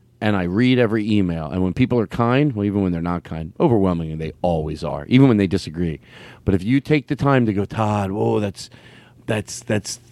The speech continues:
you know, that you're, you're a little off with this." But I've said it a long time ago that, and, and, and it's on the heels of, you know, my friends turning around and making it harder for another person to breathe.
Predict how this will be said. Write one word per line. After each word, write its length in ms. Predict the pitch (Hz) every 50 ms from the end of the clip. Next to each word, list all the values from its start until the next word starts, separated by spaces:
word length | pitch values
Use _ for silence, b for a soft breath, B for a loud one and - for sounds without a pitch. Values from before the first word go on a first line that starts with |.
| - -
you 100 | 117 110
know, 140 | 107 92 87 90 85
that 240 | 107 107 107 87
you're, 160 | - 104 104 95
you're 200 | 90 101 104 101
a 40 | 101
little 220 | 110 110 110 107
off 280 | 110 113 117 107 - -
with 100 | - -
this." 280 | 82 76 73 - - - -
But 180 | - 127 123 - _ _ _ _ _ _ _ _ _ _ _ _ _ -
I've 220 | 156 220 349 -
said 180 | - - 240 208
it 80 | 208 185
a 40 | 175
long 240 | 170 165 156 151 139
time 280 | 147 139 131 131 127
ago 300 | 120 92 92 101 95 92 87
that, 220 | 87 101 98 95 _ _ _ _ _ _ _ _ _ _ _ _ _ _ _ _ _ _ _ _ _ _ _ _ _ _ _ _ _ _ _ _ _ _ _ _ -
and, 140 | - 185 -
and, 220 | - 214 208 214 - -
and 140 | 196 196
it's 300 | 208 175 - 208 175 -
on 120 | 214 220 208
the 60 | 190
heels 460 | 156 135 196 208 196 185 185 165 127 147
of, 280 | 147 127 117 123 - _ _ _ -
you 120 | - 175
know, 180 | 139 123 127 131
my 140 | 127 135 131
friends 340 | - - 160 160 151 131 -
turning 300 | - 147 139 127 123 120
around 320 | 120 120 120 117 117 117
and 120 | 113 107 113
making 300 | 123 123 113 123 117 110
it 100 | 107 101
harder 380 | - 131 139 135 117 107 98 95
for 160 | - 117 110
another 260 | 110 113 107 104 107
person 440 | - - - 113 95 - - 101 92
to 80 | 95
breathe. 520 | 85 80 104 104 98 87 76 67 62 58